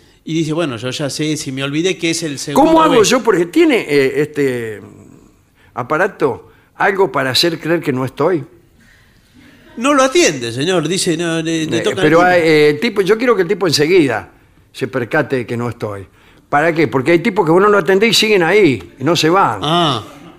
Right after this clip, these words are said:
Speaker 1: ¿Sabe qué tendría que haber ahora que pienso? No sé si no hay.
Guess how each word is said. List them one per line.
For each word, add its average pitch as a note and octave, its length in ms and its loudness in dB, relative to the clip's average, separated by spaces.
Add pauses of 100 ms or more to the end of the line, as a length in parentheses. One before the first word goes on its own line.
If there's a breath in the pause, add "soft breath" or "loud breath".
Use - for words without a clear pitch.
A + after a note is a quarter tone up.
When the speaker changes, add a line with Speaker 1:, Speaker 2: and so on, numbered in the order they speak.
(380 soft breath)
Speaker 1:
¿Sabe - 280 -2
qué G#3+ 120 0
tendría D#3 400 -2
que C3 80 -2
haber C4 180 -2
ahora C3+ 200 -4
que B2 120 -8
pienso? G3+ 260 -8
No C#3 140 -4
sé D3+ 140 -6
si A#2+ 140 -10
no C#3 160 -10
hay. A#2 160 -8